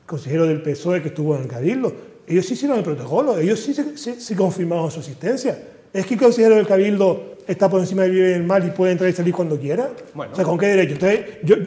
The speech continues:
Speaker 1: yo termino. Yo creo que tenemos que reflexionar y tenemos que ser todos conscientes de que cuando hay unas normas, tenemos que cumplirlas y más en la situación que estamos. Tenemos que ser coherentes con la situación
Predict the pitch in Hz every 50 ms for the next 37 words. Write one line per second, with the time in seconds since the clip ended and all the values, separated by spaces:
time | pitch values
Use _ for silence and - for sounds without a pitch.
0 | - 180 208 - - - 190 175 190 185 160 139 120 - - - - - - _
1 | - 151 185 180 208 214 220 202 208 220 226 226 - - - - - - - -
2 | - _ _ - 170 180 202 180 208 202 202 196 160 185 165 131 156 151 139 131
3 | 131 - - 156 - 156 151 170 185 175 185 - 190 175 - 185 180 165 - 180
4 | 170 - - 180 190 196 190 214 202 190 160 143 143 139 135 143 147 160 170 151
5 | 185 226 247 269 302 - - - - 147 143 143 160 156 147 170 170 160 190 226
6 | 226 277 269 269 - 170 151 156 160 170 185 190 185 190 165 175 170 - 196 180
7 | 180 175 - 160 143 127 117 117 - - 127 156 165 156 143 180 196 214 202 -
8 | - - - - - - - - 151 151 156 175 208 233 - 240 269 240 - -
9 | - - 185 160 139 151 135 147 139 - - 170 185 214 240